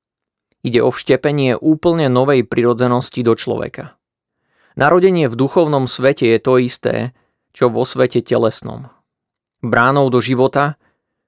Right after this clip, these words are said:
počiatočným bodom novej existencie. Všetko, čo sa narodilo, má účasť na podstate rodičov. U zvierat je podstata zvieracia, U človeka ľudská a u Boha Božia.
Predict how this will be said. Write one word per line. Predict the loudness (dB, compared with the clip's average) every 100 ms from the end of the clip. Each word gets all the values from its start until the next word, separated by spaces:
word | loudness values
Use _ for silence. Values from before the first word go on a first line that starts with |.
| _
počiatočným | -2 0 0 0 -4 -4 -4 -2
bodom | 0 2 0 0
novej | 0 0 0
existencie. | -2 -4 -6 -6 -10 -12 -14 -16 -20 _ _ _ _ _ _ _ _ _ _ _ _
Všetko, | -4 -2 -2
čo | -2
sa | -2 2
narodilo, | 2 2 2 2 0 -4 _ _ _
má | -2 -2 -2
účasť | -8 -4 -2 -2
na | -2 -4
podstate | -2 -4 -2 -4 0 0
rodičov. | -2 -4 -8 -12 -14 -16 _ _ _ _ _ _ _ _ _ _ _ _
U | -8
zvierat | 0 2 4 2 0
je |
podstata | 0 -2 -2 -2 0 -2
zvieracia, | 0 2 2 2 0 -2 -2 -8 _ _ _ _ _ _ _ -14
U |
človeka | -6 0 2 2 0 -2
ľudská | -2 -6 -2 -2 -2 -4 _ _ _ _ _ -8
a | -6
u | -4
Boha | 0 0 0 -2
Božia. | -2 -2 0 -2 -6 -14